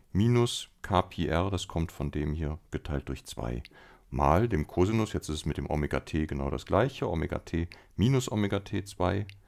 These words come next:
und durch zwei dividieren, bleibt minus Omega T übrig und wir haben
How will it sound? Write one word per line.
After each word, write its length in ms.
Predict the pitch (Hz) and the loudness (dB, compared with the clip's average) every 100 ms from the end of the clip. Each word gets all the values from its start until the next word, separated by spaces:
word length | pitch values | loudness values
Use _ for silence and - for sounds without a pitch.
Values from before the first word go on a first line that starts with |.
| _ _ _ _ _ - | _ _ _ _ _ -6
und 160 | 82 73 | -4 -2
durch 160 | 69 | -6
zwei 260 | - 67 69 | -4 -4 -2
dividieren, 580 | - 85 - 87 92 92 | -6 -10 -4 -2 -2 -2
bleibt 260 | - - | -4 -2
minus 320 | 90 92 - | 0 0 -2
Omega 280 | 78 76 67 | -4 -2 -4
T 160 | - - | -6 -8
übrig 540 | - 82 - 90 - - - - | -6 -6 -4 -4 -4 -20 -20 -10
und 180 | 76 - | -6 -4
wir 140 | 73 | -2
haben 260 | 76 - | -2 -2